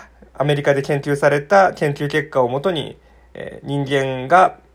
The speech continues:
その、人間というか、多くのアメリカ人が黒人をどう捉えているのか、そ-、そしてそこが、あの、意識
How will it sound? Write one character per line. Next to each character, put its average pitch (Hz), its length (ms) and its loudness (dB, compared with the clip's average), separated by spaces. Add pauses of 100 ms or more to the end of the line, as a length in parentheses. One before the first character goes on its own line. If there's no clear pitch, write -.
(160)
そ - 180 -10
の、 110 340 -6 (640)
人 135 160 -4
間 135 200 -4
と 127 60 -4
い - 20 -2
う 107 40 -4
か、 - 200 -4 (320)
多 165 160 0
く 170 80 -4
の 147 80 4
ア 143 60 6
メ 147 80 0
リ 151 100 0
カ 151 120 2
人 151 160 -4
が 175 120 2
黒 156 220 -6
人 165 420 -6
を 202 300 2 (300)
ど 285 120 2
う - 40 -2
捉 208 200 4
え 185 80 6
て 185 100 -4
い 151 40 0
る 135 80 -4
の 127 120 -2
か、 110 260 0 (840)
そ-、 - 280 -18
そ - 180 -2
し - 100 -8
て 175 120 -2
そ 175 140 -2
こ 180 140 2
が、 170 400 4
あ 131 140 0
の、 127 120 -4
意 151 80 -4
識 226 540 -8